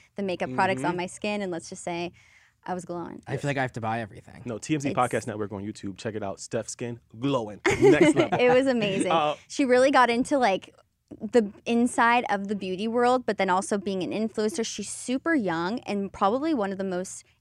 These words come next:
Speaker 1: influential people in the beauty space at that
Speaker 2: Mm-hmm.
Speaker 1: age right now, I would
Speaker 2: Yes.
Speaker 1: say.
Speaker 3: Awesome.
Speaker 2: Here we go. Amanda, Radiate. It's awesome.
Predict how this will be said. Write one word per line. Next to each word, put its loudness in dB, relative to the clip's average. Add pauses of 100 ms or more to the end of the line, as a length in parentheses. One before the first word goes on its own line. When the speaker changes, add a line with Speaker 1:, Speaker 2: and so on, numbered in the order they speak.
Speaker 1:
influential -2
people -4
in 0
the -2
beauty -6
space -6
at -2
that -2
Speaker 2:
Mm-hmm. -6
Speaker 1:
age -8
right -8
now, -12
I -6
would -4
Speaker 2:
Yes. -8
Speaker 1:
say. -8
Speaker 3:
Awesome. -12 (280)
Speaker 2:
Here -12
we -6
go. 2
Amanda, 0
Radiate. 0
It's -8
awesome. -12